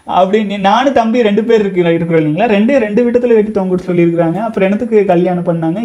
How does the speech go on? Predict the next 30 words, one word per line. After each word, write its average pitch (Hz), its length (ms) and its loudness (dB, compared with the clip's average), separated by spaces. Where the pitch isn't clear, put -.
ஏன் 196 240 -2
அப்படியெல்லாம் 233 500 0
யோசிக்கும் 240 360 -4
போது, 262 120 2
சின்ன 247 220 -2
வயசுல 240 340 -4
எனக்கு 202 160 -8
ஒண்ணுமே 247 280 -2
புரியாது. 240 480 -2
இப்ப, 185 260 -12
எ-, 170 400 0
நம்ம 226 300 0
தான் 294 140 2
உன்னை 247 160 0
ஜெயிக்கணும், 214 560 0
நம்ம 170 240 0
தான் 226 160 2
எல்லா 208 120 2
வெற்றி 196 340 -2
அடையணும், 185 440 0
நிச்சயமா 220 400 -4
வாழ்க்கையில 196 440 0
வென்றே 180 380 0
ஆகணும் 196 420 -2
அப்படின்ட்டு 185 400 -2
ஒரு 175 220 0
வெறி 254 280 0
சின்ன 208 260 -2
வயசுல 202 320 -2
இருந்தே. 196 280 0